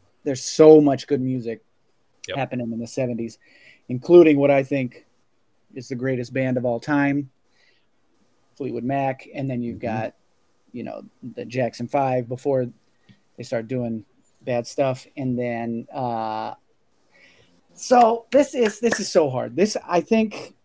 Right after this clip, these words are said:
Speaker 1: I'm not gonna spoil things, but I think this is the greatest era <laughs> ever.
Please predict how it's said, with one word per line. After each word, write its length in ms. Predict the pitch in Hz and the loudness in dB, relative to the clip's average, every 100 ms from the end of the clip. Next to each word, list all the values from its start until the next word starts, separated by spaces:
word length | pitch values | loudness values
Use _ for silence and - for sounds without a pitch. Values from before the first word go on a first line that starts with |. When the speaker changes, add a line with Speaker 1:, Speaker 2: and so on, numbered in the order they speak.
| _ _ - | _ _ -4
Speaker 1:
I'm 100 | 147 | 0
not 180 | 170 185 | 0 2
gonna 120 | 196 | -2
spoil 380 | - 160 143 135 | 0 2 2 0
things, 500 | 135 131 135 131 - _ _ - | -4 -6 -6 -10 -20 _ _ -2
but 100 | 147 | 0
I 60 | |
think 240 | 143 185 165 | 2 0 0
this 180 | 151 160 | -4 -2
is 160 | 139 | -2
the 140 | 139 135 | -2 -4
greatest 500 | 127 139 127 127 - | -4 -4 -4 -6 -10
era 400 | 139 117 104 110 104 - - _ _ _ _ _ _ _ - | -8 -6 -6 -10 -12 -18 -18 _ _ _ _ _ _ _ -16
<laughs> 0 | |
ever. 440 | - - - - | -14 -10 -12 -12